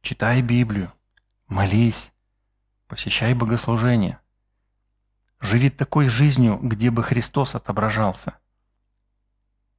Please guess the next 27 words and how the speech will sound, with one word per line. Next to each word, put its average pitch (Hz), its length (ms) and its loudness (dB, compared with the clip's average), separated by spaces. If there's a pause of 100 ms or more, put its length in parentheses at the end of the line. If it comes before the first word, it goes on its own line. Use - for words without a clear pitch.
(160)
Потому 151 340 2
что - 220 -4
у 143 100 -4
всего 143 440 0
этого 147 460 0
одна 120 280 0
цель, 98 380 -2
чтобы 113 320 -4
когда 113 340 -2
человек 120 540 0
со 110 100 -4
стороны 120 380 0
посмотрел 147 520 0
на 127 140 0
тебя 107 400 -4 (880)
и - 60 -18
сказал: 104 520 -2 (1200)
ничего 104 400 -4
себе. - 300 -16 (840)
Я 104 120 -14
так - 180 -10
хочу. - 420 -2 (2250)
А 123 140 4
некоторым 143 460 6
нужно 143 240 6
просто 139 320 0
сказать, 131 580 -2